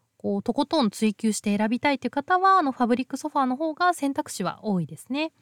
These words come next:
ただ、あの、汚れがついたら、ちょっとこう、シミになってしまうことがありますので、カバーがね、取り外して洗える、あの、カバーリングタイプとか、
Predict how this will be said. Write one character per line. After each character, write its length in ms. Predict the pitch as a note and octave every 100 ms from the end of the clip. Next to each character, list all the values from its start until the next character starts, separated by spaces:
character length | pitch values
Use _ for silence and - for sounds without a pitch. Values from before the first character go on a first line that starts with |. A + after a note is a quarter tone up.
| _ _ _ _ _ _ -
た 160 | F#4+
だ、 220 | F4 D4+ D4
あ 60 |
の、 100 | A#3+
汚 300 | G3 A#3+ -
れ 100 | G4
が 140 | G4 G4
つ 140 | G4+
い 80 | F#4
た 180 | - F3+
ら、 240 | F#3+ G3
ち 80 | F#3+
ょ 20 |
っ 20 | B3+
と 80 |
こ 80 | G#3
う、 20 |
シ 180 | - -
ミ 140 | D#4 F4+
に 120 | F#4
な 100 | F#4+
っ 40 |
て 120 | -
し 120 | A#3 G3+
ま 180 | F#3+
う 60 | F#3+
こ 120 | G#3
と 100 | G3
が 140 | E3+ -
あ 60 |
り 100 | G3+
ま 160 | G#3 G#3+
す 160 | -
の 120 | E3 D#3
で、 300 | G3 F#3+ F3+ _ _ _ _ _
カ 120 | -
バ 180 | F4+ C4+
ー 20 |
が 100 | E3+
ね、 140 | E3 F3+
取 200 | G#3 A#3+
り 40 |
外 200 | C4+ C4+
し 100 | C#4
て 80 | C4+
洗 260 | C4 C4+ C4+
え 80 |
る、 260 | B3+ D4 C4
あ 60 | G3
の、 80 |
カ 160 | G3 A3
バ 140 | G#3+
ー 40 | B3
リ 100 | B3
ン 80 | A#3+
グ 100 | A#3+
タ 140 | A#3+
イ 60 | G#3+
プ 120 | -
と 100 | E3+
か、 360 | - G3+ F3